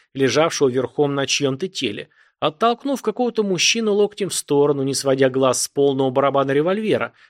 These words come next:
готового со щелчком встать на место. Он выбил пистолет из руки полицейского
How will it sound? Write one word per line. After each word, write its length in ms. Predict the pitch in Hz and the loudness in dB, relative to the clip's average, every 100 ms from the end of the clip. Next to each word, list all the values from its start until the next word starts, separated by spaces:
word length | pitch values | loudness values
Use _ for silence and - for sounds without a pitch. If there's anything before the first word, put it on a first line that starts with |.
| _ | _
готового 540 | 123 135 135 285 277 254 | -2 -2 0 -2 0 -2
со 180 | - 156 | -2 -2
щелчком 600 | - 139 127 - 165 202 | 0 0 -2 -2 -2 -2
встать 360 | - 123 117 | -2 -2 -2
на 120 | - 147 | -2 -4
место. 440 | 113 - - 143 _ _ _ _ _ _ | -6 -10 -10 -14 _ _ _ _ _ _
Он 200 | 127 127 127 | -4 -2 2
выбил 300 | 131 127 123 | 2 2 -2
пистолет 520 | 127 - 127 131 127 | -4 0 0 0 -2
из 120 | 120 | -4
руки 260 | 127 123 131 | -4 -6 -6
полицейского 880 | 139 131 120 156 160 - 123 131 | -2 -2 -2 -2 -2 -4 -6 -8